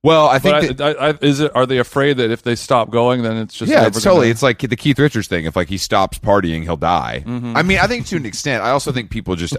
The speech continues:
Speaker 1: I think it's more of a, like, a priorities thing. Like, Aoki doesn't have kids. I'm
Speaker 2: Yeah.
Speaker 1: sure he's just like, "This is just all I know how to do.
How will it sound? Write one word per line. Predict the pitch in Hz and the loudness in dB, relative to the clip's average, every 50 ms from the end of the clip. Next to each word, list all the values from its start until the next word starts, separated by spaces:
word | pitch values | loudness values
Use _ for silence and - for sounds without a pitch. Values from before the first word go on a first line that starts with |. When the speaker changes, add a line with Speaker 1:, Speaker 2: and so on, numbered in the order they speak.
| - | -6
Speaker 1:
I | - 95 | -6 -6
think | 95 127 117 | -4 -4 -6
it's | - - | -6 -4
more | 98 95 92 | -2 -2 0
of | 85 76 | 0 0
a, | 80 78 73 69 - _ _ _ _ _ _ _ _ - | 0 -2 -2 -4 -6 _ _ _ _ _ _ _ _ -6
like, | 101 95 | -6 -4
a | 95 | -4
priorities | - - - 82 85 90 90 78 67 58 - - | -2 -2 0 0 2 2 0 -2 -4 -8 -12 -12
thing. | - 64 52 55 71 | -12 -12 -12 -8 -8
Like, | 80 82 - | -8 -8 -4
Aoki | - 98 110 113 - 120 113 | -2 0 0 0 0 0 -2
doesn't | 104 92 87 | 0 0 -2
have | 85 78 - | -4 -6 -4
kids. | - 104 92 87 85 82 80 78 - - - _ _ _ _ _ - | -2 0 0 0 0 -2 -4 -8 -14 -18 -20 _ _ _ _ _ -6
I'm | - 104 | -4 -2
Speaker 2:
Yeah. | |
Speaker 1:
sure | 98 120 113 107 | 0 2 2 2
he's | 113 107 85 | 2 0 -2
just | 82 95 87 - | -4 -6 -6 -4
like, | 98 87 80 78 73 - - _ _ _ _ _ _ _ | -2 -2 -2 -4 -6 -10 -14 _ _ _ _ _ _ _
"This | 92 92 98 | -8 -6 -4
is | 110 101 | -4 -4
just | 92 87 - - _ _ _ _ _ _ _ - | -6 -8 -10 -12 _ _ _ _ _ _ _ 0
all | 92 95 92 92 | 2 4 4 4
I | 87 85 | 2 0
know | 85 85 85 92 90 80 | 0 0 2 2 2 2
how | 80 85 98 101 | 0 -2 -2 -2
to | 92 76 | -2 -4
do. | - - 64 | -6 -10 -12